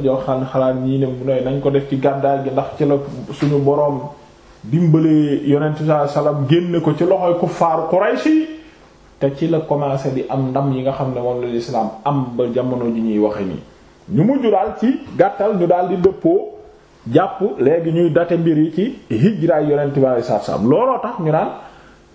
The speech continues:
ah, lii mu ngi xewoon ci jamono temps après gàddaay Yonent bi sallallahu alayhi wasallam. Voilà. Mooy ñun automatiqueul. Mooy bari na jullit ñoo xam ne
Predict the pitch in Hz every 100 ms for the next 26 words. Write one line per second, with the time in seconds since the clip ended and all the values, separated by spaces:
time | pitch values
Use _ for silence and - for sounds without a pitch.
0 | _ - 123 190 - - 107 143 180 151
1 | 147 - 131 127 202 269 - 135 139 139
2 | 131 120 - 135 175 - - 123 127 143
3 | 131 123 123 113 113 110 113 107 107 107
4 | 101 101 101 - 76 - - - - -
5 | 92 71 - - - - - - 139 208
6 | 262 - 247 240 214 208 185 151 139 -
7 | - - - - - - - - 151 220
8 | 285 339 254 247 220 220 196 190 190 185
9 | 196